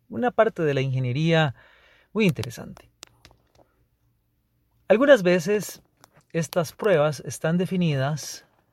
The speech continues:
con un límite de especificación inferior sin límite de especificación superior. Es lo que llamaríamos unilaterales. Las especificaciones son unilaterales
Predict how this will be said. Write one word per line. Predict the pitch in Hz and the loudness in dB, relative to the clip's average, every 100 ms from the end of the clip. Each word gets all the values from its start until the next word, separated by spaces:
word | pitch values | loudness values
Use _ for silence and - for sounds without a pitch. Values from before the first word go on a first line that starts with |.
| _ _ _ _ | _ _ _ _
con | 160 156 160 170 180 - _ _ _ _ - | 2 6 6 4 -2 -6 _ _ _ _ -4
un | 190 208 208 214 - _ _ _ _ _ _ _ _ _ - | 0 0 -2 -6 -10 _ _ _ _ _ _ _ _ _ -6
límite | 160 190 214 214 | -2 0 -2 0
de | 196 | 0
especificación | 170 - 139 135 131 117 160 160 | 0 -2 -6 -4 -4 -4 0 2
inferior | 175 165 123 127 151 185 190 _ _ _ _ _ _ _ | 2 2 0 2 0 0 -8 _ _ _ _ _ _ _
sin | - 226 233 233 | -6 0 0 0
límite | 185 165 170 160 | 0 0 0 0
de | 147 | -2
especificación | 127 127 117 117 107 127 123 | -4 -6 -6 -6 -6 -4 -4
superior. | 113 127 190 160 | -4 0 4 4
Es | 123 | 4
lo | 139 | -4
que | 139 131 123 | -4 -4 -4
llamaríamos | 117 117 135 156 160 151 - _ _ _ _ _ _ | -4 -4 -2 -2 0 -2 -6 _ _ _ _ _ _
unilaterales. | 175 175 151 139 127 151 131 135 - - - _ _ _ _ _ | 2 4 4 2 2 2 2 -2 -12 -12 -14 _ _ _ _ _
Las | - 123 | -6 -4
especificaciones | 123 - 123 123 120 113 143 156 175 | -4 -8 -8 -6 -6 -4 -2 -2 0
son | 151 147 170 | 0 -2 -2
unilaterales | 156 135 120 110 127 170 190 202 - | -4 0 0 0 2 2 2 -4 -8